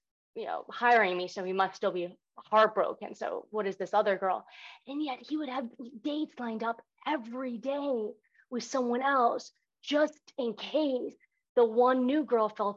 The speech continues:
through. And it was like, "Oh, I just don't date like that. I don't." So it became, like, really uncomfortable to think that, you know, someone, and it feels this way a lot of the time, like, you're, someone is so present with you, but when they're not with you,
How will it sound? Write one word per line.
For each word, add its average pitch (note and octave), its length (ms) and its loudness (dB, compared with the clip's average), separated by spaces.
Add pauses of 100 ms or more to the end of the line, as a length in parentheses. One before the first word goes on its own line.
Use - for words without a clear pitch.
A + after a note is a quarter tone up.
through. B3 260 4
And G#3+ 80 -2
it G#3+ 60 -2
was A3+ 160 -2
like, G#3+ 240 -8
"Oh, F4 340 -2 (240)
I C#4 60 -8
just C4 220 -2
don't G#3+ 220 -4
date E4+ 260 6
like - 200 -12 (120)
that. - 160 -2 (440)
I C#4+ 120 -6
don't." C#4 520 4 (280)
So C4+ 260 0
it D#4 160 -2
became, D4+ 400 -2
like, B3+ 260 -4 (520)
really C#4+ 360 0
uncomfortable B3+ 800 -2
to A#3+ 140 -2
think B3+ 460 -4
that, G#3+ 360 -2 (440)
you B3+ 100 -2
know, A#3 80 6
someone, C#4 520 0
and A#3+ 100 -2
it A#3+ 160 0
feels C4+ 240 0
this A#3 180 -6
way A3+ 100 0
a G#3+ 80 0
lot G#3 120 0
of G3 60 -8
the G#3 60 -6
time, G#3 280 -10 (100)
like, A3+ 200 -8
you're, A3+ 140 -2
someone C4 440 -4
is B3 180 -2
so B3+ 400 2 (160)
present A3+ 380 -2
with A3 220 -6
you, A3+ 480 -2 (340)
but B3 100 6
when B3 140 4
they're A3+ 140 0
not B3 300 2
with B3+ 320 0
you, F#3+ 420 -4